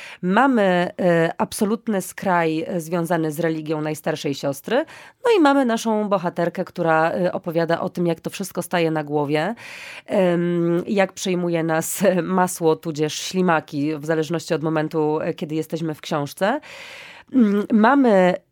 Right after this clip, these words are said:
ojca, który jest skazany na bycie rybą, a w zasadzie alkoholikiem, który po prostu już nie,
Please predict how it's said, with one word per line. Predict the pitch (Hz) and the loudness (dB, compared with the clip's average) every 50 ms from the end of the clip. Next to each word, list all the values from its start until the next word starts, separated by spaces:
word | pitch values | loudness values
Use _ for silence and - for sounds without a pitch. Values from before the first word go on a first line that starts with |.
| _ _ | _ _
ojca, | 247 233 254 254 240 - 214 185 180 | 6 6 6 4 2 0 -2 -2 -2
który | - _ - 190 180 185 | -4 _ -8 -6 -4 -2
jest | 180 180 180 - - - - | -2 -4 -4 -6 -10 -12 -12
skazany | - - - 180 160 196 185 190 190 175 | -6 -2 -2 0 2 2 2 2 0 0
na | 170 170 165 | 0 0 -2
bycie | 151 156 180 - - 180 160 | -2 -4 -6 -2 0 0 0
rybą, | - 165 185 190 170 160 156 143 143 143 143 - | 2 2 2 2 4 4 4 4 2 0 -2 -4
a | - 165 | -6 -8
w | 147 | -6
zasadzie | 143 165 156 - 180 165 151 165 185 | -6 -6 -4 -4 -4 -4 -2 -4 -4
alkoholikiem, | - 202 180 - 185 180 - 185 185 190 - - 180 160 160 | -4 -4 -4 -6 -6 -2 -2 -2 -2 -2 -4 -4 -4 -4 -4
który | 156 - 180 165 160 | -6 -6 -4 -4 -4
po | - 175 160 | -4 -6 -6
prostu | - 175 165 - - - | -4 -6 -6 -6 -6 -6
już | 165 156 156 160 - - - 196 | -4 -4 -4 -6 -8 -10 -6 -4
nie, | 180 180 180 175 175 175 170 170 170 | 0 0 0 0 0 0 0 -2 -4